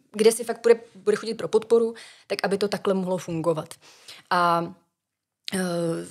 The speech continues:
takže to je nějaká ta, nějaká ta on-, online sféra. Teďka spouštíme, zrovna teďka v červnu, jako úplně novou platformu,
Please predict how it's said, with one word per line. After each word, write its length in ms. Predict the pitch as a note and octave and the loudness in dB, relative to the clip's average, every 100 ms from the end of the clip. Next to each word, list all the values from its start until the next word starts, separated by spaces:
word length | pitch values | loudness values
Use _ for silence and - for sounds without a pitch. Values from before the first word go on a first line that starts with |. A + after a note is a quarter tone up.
| - - | -18 -12
takže 200 | G3+ F#3+ | -8 -8
to 160 | - G#3 | 0 2
je 60 | G3 | 4
nějaká 460 | G3+ F#3+ G#3+ G#3 | 2 2 0 2
ta, 240 | G#3 D#3 D#3 | 2 2 0
nějaká 300 | D#3+ E3+ G3 | -6 -4 -4
ta 140 | - - | -6 -8
on-, 120 | F3+ | -10
online 320 | - F3+ G#3+ A#3 | -8 -4 -4 -2
sféra. 340 | - A#3 A3+ | 0 2 2
Teďka 240 | G3+ - | -2 -6
spouštíme, 840 | G3 - F#3+ - F#3+ F#3 F#3 F#3 F#3+ - | -6 -6 -8 -6 0 2 4 2 -2 -12
zrovna 260 | G3 F#3 F#3 | -14 -8 -6
teďka 200 | F3+ F#3+ | -6 -10
v 60 | - | -4
červnu, 440 | G3 F3 F#3+ F#3+ | -4 -2 -2 -2
jako 160 | F#3 F#3 | -4 -4
úplně 240 | F#3+ F#3 | -2 0
novou 400 | F#3 F3 F3+ F3+ | 0 -2 -2 -4
platformu, 800 | F3 F#3 F3+ - F#3 F#3 F#3 | 0 0 0 -4 -4 -2 -4